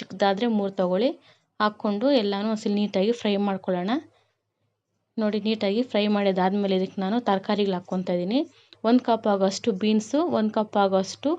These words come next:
ಕ್ಯಾರೆಟು, ಒಂದು ಕಪ್ ಆಗೋಷ್ಟು ಇಲ್ಲಿ ನೌಕೋಲ್ ಹಾಕ್ಕೊತಾ ಇದ್ದೀನಿ. ಹಸಿ ಬಟಾಣಿ ಇಲ್ಲಿ ಒಂದು ಅರ್ಧ ಕಪ್ ಆಗೋಷ್ಟು ಹಸಿ ಬಟಾಣಿ. ನೀವು ತರಕಾರಿ ಬಂದು ಆಪ್ಷನಲ್ಲು, ನಿಮ್ಗೆ ಎಷ್ಟು ಬೇಕಾದ್ರೂ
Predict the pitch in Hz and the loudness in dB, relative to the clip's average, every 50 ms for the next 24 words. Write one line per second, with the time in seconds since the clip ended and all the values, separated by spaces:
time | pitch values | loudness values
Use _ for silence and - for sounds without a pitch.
0 | - _ _ _ _ _ _ _ _ - 226 208 202 208 208 208 202 - 285 - | -4 _ _ _ _ _ _ _ _ 0 2 4 4 4 4 2 0 0 0 0
1 | - - - _ _ _ _ _ _ 226 240 247 240 - 226 208 214 - 214 208 | 0 -4 -14 _ _ _ _ _ _ 2 2 2 2 2 0 0 2 2 2 2
2 | 202 196 196 190 - - - 208 202 208 254 330 381 - - _ _ _ _ _ | 4 2 0 0 0 -4 -4 -2 0 0 0 -2 -2 -4 -12 _ _ _ _ _
3 | _ _ _ _ _ - 214 214 226 220 - 247 226 208 196 202 - - 196 196 | _ _ _ _ _ -2 0 0 0 2 2 2 2 2 0 0 -2 -2 -2 -2
4 | 190 196 185 185 185 208 254 349 403 - _ _ _ _ _ _ _ _ - 220 | 0 0 0 0 2 2 2 0 0 -4 _ _ _ _ _ _ _ _ -8 -6
5 | - - 254 220 214 202 202 214 202 202 196 190 185 196 220 233 220 208 190 185 | 0 0 2 2 2 0 2 0 0 0 0 0 0 2 2 2 2 2 2 2
6 | 180 185 185 196 190 202 196 - 208 196 190 185 185 185 - - 190 180 - - | 0 2 2 2 2 2 0 2 0 2 2 2 0 -2 0 -2 -4 -4 0 -2
7 | 220 196 185 180 180 - 185 190 226 277 330 - - - - - _ _ - 254 | 0 0 0 -2 -2 -4 -4 -2 -2 -2 -2 -4 -10 -20 -20 -20 _ _ 2 4
8 | 262 262 - 226 202 202 - - 247 254 247 208 208 214 214 190 180 190 202 - | 4 4 4 2 0 2 2 4 6 6 6 6 4 2 2 2 2 0 0 -2
9 | - - - 226 196 185 202 254 320 381 - - - - _ _ - 262 262 220 | -2 -2 0 0 2 2 4 2 2 2 -2 -10 -20 -20 _ _ 2 2 4 4
10 | 226 220 220 - 254 220 233 226 - 226 214 226 | 2 -2 2 2 4 4 4 2 2 0 0 0